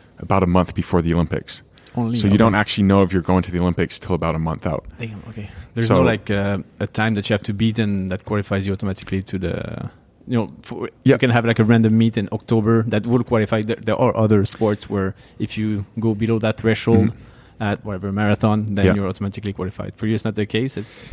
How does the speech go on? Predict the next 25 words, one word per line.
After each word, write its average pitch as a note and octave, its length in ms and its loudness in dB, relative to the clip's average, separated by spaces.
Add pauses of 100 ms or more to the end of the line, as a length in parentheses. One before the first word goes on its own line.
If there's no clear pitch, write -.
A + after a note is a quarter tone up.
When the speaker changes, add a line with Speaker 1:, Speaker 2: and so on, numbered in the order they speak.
Speaker 1:
Yeah, C#3+ 140 2
Speaker 2:
the G#2+ 60 4
month G#2+ 80 0
Speaker 1:
so A2+ 400 2 (100)
Speaker 2:
before? A2+ 80 -12
Speaker 1:
there A2+ 220 4
is A2+ 480 2 (100)
the A#2 140 4
Olympic G#2+ 200 2
qualifying F#2+ 460 0
cut, G#2+ 260 -2 (300)
Speaker 2:
Okay. G#2+ 220 -2
Speaker 1:
which G#2 180 0
is G2 80 2
a F#2+ 60 0
Speaker 2:
There's F#2 80 0
Speaker 1:
certain G2 160 2
Speaker 2:
one. - 20 -4
Speaker 1:
time G2+ 200 -2
that E2+ 60 0
Speaker 2:
Okay. E2 80 -4
Speaker 1:
you - 40 -6
have F#2+ 160 -4
to - 80 -14
go F#2 400 2